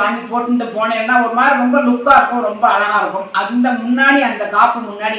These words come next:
என்னெல்லாம் மாடல்ஸ் இருக்கு அப்படிங்கிறத நான் காமிக்கிறேன் உங்களுக்கு. WhatsApp-ல நம்பர் கொடுக்குறேன், நீங்க அதுக்கு அந்த நம்பரை நீங்க கூ-, கூப்பிடுங்க. நல்ல காப்பு எங்க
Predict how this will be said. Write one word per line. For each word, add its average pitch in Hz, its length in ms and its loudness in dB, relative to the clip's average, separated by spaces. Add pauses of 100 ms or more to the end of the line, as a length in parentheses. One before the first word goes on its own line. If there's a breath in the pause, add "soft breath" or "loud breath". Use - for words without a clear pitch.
என்னெல்லாம் 214 380 -4
மாடல்ஸ் 185 360 -4
இருக்கு 180 240 -4 (420 loud breath)
அப்படிங்கிறத 214 560 -4
நான் 170 120 -8
காமிக்கிறேன் 175 480 -6
உங்களுக்கு. 143 320 -6 (160)
WhatsApp-ல 240 540 0
நம்பர் 214 280 -4
கொடுக்குறேன், 196 440 -6
நீங்க 175 240 -6
அதுக்கு 165 220 -8 (100)
அந்த 160 260 -6
நம்பரை 220 400 0 (140)
நீங்க 156 240 -6
கூ-, 156 160 -18
கூப்பிடுங்க. 208 420 -8 (140)
நல்ல 320 380 -2
காப்பு 214 320 0
எங்க 214 140 -8